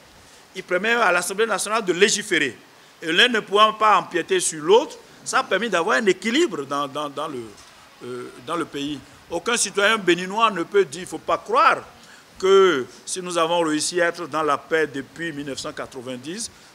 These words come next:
que c'est parce qu'on est spécial. Non, c'est parce qu'il y a eu un test fondamental qui a tenu compte d'un certain nombre de nos réalités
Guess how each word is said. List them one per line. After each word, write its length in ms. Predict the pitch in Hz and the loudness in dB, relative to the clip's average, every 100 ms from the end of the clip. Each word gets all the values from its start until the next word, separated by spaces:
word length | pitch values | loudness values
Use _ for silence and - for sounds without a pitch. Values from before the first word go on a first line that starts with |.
| - | -12
que 160 | 165 165 | -8 -6
c'est 160 | - | -8
parce 280 | - 139 131 | -8 -8 -8
qu'on 380 | - 160 160 143 | -8 -6 -6 -6
est 80 | 143 | -8
spécial. 520 | - 143 123 160 147 | -10 -10 -6 -4 -4
Non, 320 | 131 214 277 - - - | -4 -4 -4 -10 -20 -16
c'est 160 | 135 | -8
parce 160 | 170 175 | -2 2
qu'il 100 | 240 | 4
y 40 | |
a 20 | 262 | 4
eu 60 | |
un 100 | 254 247 | 4 4
test 240 | 302 330 - | 2 2 -2
fondamental 600 | 202 160 151 - 185 302 - - - - - - - _ | 0 0 -2 -2 -4 -4 -12 -20 -20 -20 -20 -20 -20 _
qui 80 | 160 | -4
a 60 | 160 | -2
tenu 280 | - 226 277 | 4 4 4
compte 220 | 294 269 | -2 -2
d'un 400 | 262 180 165 202 | -2 -2 -2 -2
certain 240 | 185 175 | -2 -4
nombre 160 | 185 170 | -4 -4
de 80 | 147 | 2
nos 160 | 185 | 6
réalités 640 | 196 170 160 160 - 277 | 6 8 4 2 -4 -6